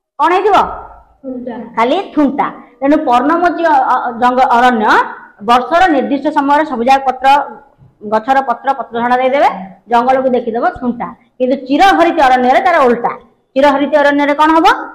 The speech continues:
Speaker 1: ନା, ବର୍ଷର ସବୁ ଯାକ ସମୟରେ ଗଛର ପତ୍ର ଝଡ଼ା ଦଉଥିଲେ ମଧ୍ୟ ସବୁ ଯାକ ଗଛ ଏକାଥରକେ ପତ୍ର ଝଡ଼ା ଦେବେ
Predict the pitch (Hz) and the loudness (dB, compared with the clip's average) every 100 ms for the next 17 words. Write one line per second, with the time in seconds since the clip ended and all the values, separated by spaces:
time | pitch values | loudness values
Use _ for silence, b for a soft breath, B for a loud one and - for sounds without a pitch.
0 | - 277 311 262 262 330 349 381 370 247 | -8 -2 2 2 2 4 4 4 2 0
1 | 233 320 339 349 349 320 359 320 294 311 | 0 2 2 2 0 0 2 2 0 0
2 | 339 320 320 339 330 349 294 311 339 339 | 0 0 -2 0 0 0 2 0 0 0
3 | 330 320 415 392 - - - _ _ - | 2 2 4 4 0 -10 -16 _ _ 0
4 | 277 269 381 403 392 381 359 381 359 349 | 2 4 4 6 6 6 4 4 4 4
5 | 339 330 330 320 302 294 285 285 262 247 | 2 2 2 2 0 0 2 2 2 4